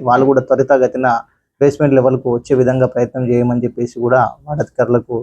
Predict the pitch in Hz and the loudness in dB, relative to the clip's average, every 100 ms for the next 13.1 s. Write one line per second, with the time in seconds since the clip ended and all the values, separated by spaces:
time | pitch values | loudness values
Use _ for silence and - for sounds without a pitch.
0 | 127 127 123 120 120 123 127 120 120 117 | -2 0 2 2 2 0 0 -4 -2 -4
1 | 117 113 123 120 120 120 143 - _ _ | -8 -6 -4 -4 -6 -8 -10 -16 _ _
2 | _ - - 143 156 151 160 - 127 139 | _ -8 0 2 4 4 2 2 0 0
3 | 135 131 139 117 - - 120 113 - 127 | 2 0 0 -2 -6 -10 -8 -6 -2 0
4 | 135 131 131 117 120 120 131 131 127 120 | 0 0 0 0 -2 -2 2 2 2 -2
5 | 123 117 120 117 127 120 127 127 131 131 | -2 -4 -4 -2 -2 -2 -4 -2 0 0
6 | 127 - 123 117 - _ _ _ - 139 | -2 -4 -2 -2 -4 _ _ _ -2 2
7 | 151 151 139 143 127 127 143 135 123 131 | 4 2 2 2 2 2 0 0 -2 -2
8 | 123 123 127 131 117 123 123 123 127 117 | -2 -4 0 0 0 -6 -10 -8 -6 -6
9 | 123 131 131 123 120 123 123 127 117 123 | -2 0 2 2 2 -2 -2 -4 -8 -12
10 | 131 127 117 - 127 123 143 135 131 - | -4 -2 -2 -2 -4 -2 0 2 0 2
11 | 123 127 131 123 131 123 120 135 - _ | 0 2 0 0 -2 0 -2 -4 -10 _
12 | _ _ 135 127 139 151 143 143 143 127 | _ _ 0 2 4 4 4 2 2 0
13 | 123 | -2